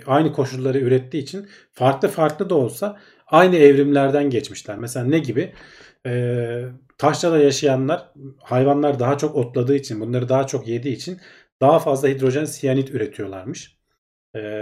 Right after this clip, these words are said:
yüzde otuzlara, yüzde kırklara varan oranda daha fazla üretiyorlarmış. Bu işte demek ki hayvanların yemesini falan rahatsız edecek bir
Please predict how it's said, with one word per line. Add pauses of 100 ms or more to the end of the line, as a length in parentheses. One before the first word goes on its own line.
yüzde
otuzlara,
yüzde
kırklara
varan
oranda
daha
fazla
üretiyorlarmış.
Bu (260)
işte
demek
ki
hayvanların
yemesini
falan
rahatsız
edecek
bir